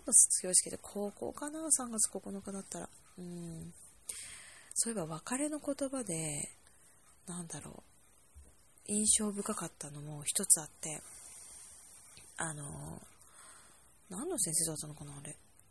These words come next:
忘れちゃったんだけど、小学校の時に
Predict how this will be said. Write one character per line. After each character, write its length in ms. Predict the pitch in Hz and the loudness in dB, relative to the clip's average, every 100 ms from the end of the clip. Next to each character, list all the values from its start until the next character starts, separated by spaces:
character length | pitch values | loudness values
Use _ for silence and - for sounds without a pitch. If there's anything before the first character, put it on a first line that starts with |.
| - - - - - - - - - - | -20 -20 -20 -20 -20 -20 -20 -20 -20 -8
忘 20 | |
れ 60 | 180 | 8
ち 380 | - - - 233 | 12 12 12 12
ゃ 20 | |
っ 40 | - | 10
た 180 | - | 8
ん 40 | 208 | 8
だ 120 | 190 | 4
け 100 | 190 | 2
ど、 300 | 185 185 190 - - | -2 -2 -2 -6 -2
小 180 | - 277 | 0 2
学 140 | 302 | 0
校 180 | - 202 | -2 -4
の 100 | 175 | -4
時 260 | - - 175 | -4 -6 -2
に 380 | 202 226 202 | -2 0 -2